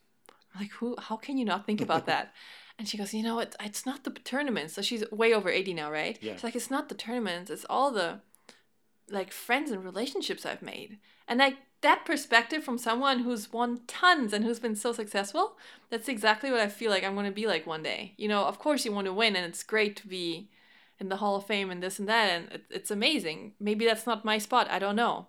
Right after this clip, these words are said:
Speaker 1: Maybe I will win another ten events. I don't know. I'm still motivated, but, um, the, the growing part is just, and the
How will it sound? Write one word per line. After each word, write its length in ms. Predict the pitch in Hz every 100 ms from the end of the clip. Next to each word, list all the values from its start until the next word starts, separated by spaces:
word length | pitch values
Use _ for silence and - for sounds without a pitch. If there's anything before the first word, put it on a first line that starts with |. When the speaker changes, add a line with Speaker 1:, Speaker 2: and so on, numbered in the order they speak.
| -
Speaker 1:
Maybe 360 | 202 190 196 196
I 80 | 196
will 200 | 208 208
win 200 | 247 269
another 300 | 175 151 160
ten 220 | - 165
events. 300 | 156 - -
I 60 | -
don't 160 | 214 226
know. 280 | 220 - - - - - - _ -
I'm 80 |
still 180 | 208 285
motivated, 600 | 226 226 196 151 160 170 -
but, 300 | 175 170 - -
um, 460 | 185 175 170 170
the, 360 | 175 170 156 - _ _ _ _ _ _ -
the 80 |
growing 400 | 196 190 214 214
part 260 | 180 185 165
is 160 | 160 -
just, 300 | 165 165 - _ _ _ -
and 120 | 170
the 360 | 170 165 156